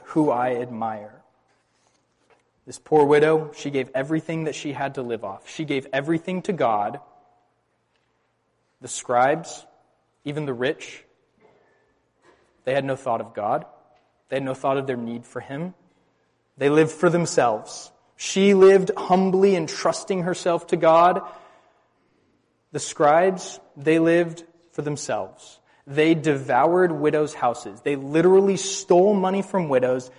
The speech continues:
And here is this widow giving what little money that she has back to God.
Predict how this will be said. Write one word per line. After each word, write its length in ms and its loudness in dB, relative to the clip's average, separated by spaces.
And 120 -6
here 220 6
is 180 4
this 220 2
widow 480 0
giving 280 2
what 160 -2
little 220 4
money 300 2
that 120 6
she 200 0
has 480 -4
back 380 -6
to 60 -16
God. 320 -18